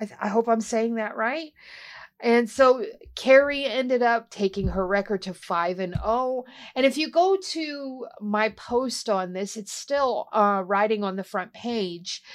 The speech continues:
You can find all of the results here. And I also included gifs and clips of every single fight. So you can actually watch all the finishes if you missed it, missed out on this, or you don't have Showtime or whatever. Worth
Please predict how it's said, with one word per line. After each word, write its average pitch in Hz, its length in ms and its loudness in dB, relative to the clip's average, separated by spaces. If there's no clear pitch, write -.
You 269 180 2
can 277 180 0
find 247 300 2
all 233 280 4
of 220 120 -2
the 214 80 -2
results 208 540 -2
here. 226 240 -4
And 208 180 -6
I 208 140 0
also 269 460 -2
included 208 760 -4
gifs 240 580 0
and 185 180 -10
clips 247 500 -2
of 190 240 -6
every 226 320 2
single 208 480 -4
fight. 202 460 -6
So - 160 2
you 254 180 2
can 269 140 4
actually 247 400 0
watch 220 320 -2
all 226 100 2
the 196 120 -6
finishes 214 680 -6
if 226 320 4
you 202 380 -4
missed 220 420 2
it, - 160 -2
missed 226 280 0
out 214 180 2
on 202 140 0
this, 202 220 -4
or 180 120 -8
you 185 100 -8
don't 202 220 -2
have 202 140 -6
Showtime 180 520 -10
or 151 140 -12
whatever. 160 640 -8
Worth 269 540 0